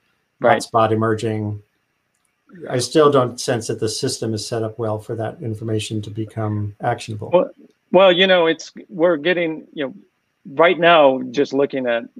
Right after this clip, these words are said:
Speaker 1: you know, the, the text that you're putting up, is when something that is a, uh, strategic foresight exercise starts to become tactical. And then that's where the government does have some, uh,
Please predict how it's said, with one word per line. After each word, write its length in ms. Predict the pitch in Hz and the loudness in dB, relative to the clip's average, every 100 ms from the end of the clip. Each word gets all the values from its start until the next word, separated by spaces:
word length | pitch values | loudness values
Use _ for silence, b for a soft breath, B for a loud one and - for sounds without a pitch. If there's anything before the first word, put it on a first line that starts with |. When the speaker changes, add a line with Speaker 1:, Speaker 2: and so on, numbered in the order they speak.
| - | -14
Speaker 1:
you 100 | 135 | -10
know, 160 | 117 113 | -8 -6
the, 420 | 110 110 107 - | -2 0 -2 -4
the 140 | - 123 | -8 -8
text 340 | - 147 - | -2 -2 -2
that 120 | - | -4
you're 120 | 127 120 | -2 -2
putting 320 | 135 127 147 | -2 0 2
up, 280 | 170 120 _ _ _ _ _ _ _ _ _ - _ - 311 | 2 0 _ _ _ _ _ _ _ _ _ -20 _ -12 2
is 220 | 170 160 | 4 6
when 500 | 143 156 180 175 165 | 4 4 6 6 4
something 480 | - 170 165 180 156 | -2 -4 -2 0 2
that 180 | 135 127 | 2 2
is 380 | 131 131 123 110 | 2 0 -2 -2
a, 380 | 127 123 120 120 | 0 0 -2 -2
uh, 260 | 110 113 | -2 -4
strategic 800 | 107 - 143 - 147 127 131 - | -6 -6 -6 -4 -4 -4 -6 -10
foresight 560 | _ 123 123 - 123 113 | _ 0 0 0 -4 0
exercise 720 | 117 - - - 120 113 110 | -2 -2 -12 -6 -2 -2 -4
starts 240 | - 123 | -2 -2
to 80 | - | -2
become 340 | - - 113 107 | -14 -12 -12 -12
tactical. 640 | - 110 - 110 - 120 _ _ _ _ _ | -6 -6 -4 -12 -10 -14 _ _ _ _ _
And 220 | 131 135 | -2 4
then 420 | 151 202 196 160 | 6 6 4 4
that's 320 | 135 139 135 | 4 2 0
where 320 | 131 131 120 120 | -2 0 0 -2
the 300 | 120 123 120 - | -6 -6 -6 2
government 600 | 127 135 117 113 - 113 | 2 2 0 -4 -6 0
does 320 | 117 120 - | 2 2 0
have 280 | 117 117 110 | -4 -4 -6
some, 640 | - - 123 107 110 123 104 _ - _ _ _ _ _ _ _ | -18 -6 -2 -2 -4 -6 -12 _ -20 _ _ _ _ _ _ _
uh, 200 | - 117 | -4 -4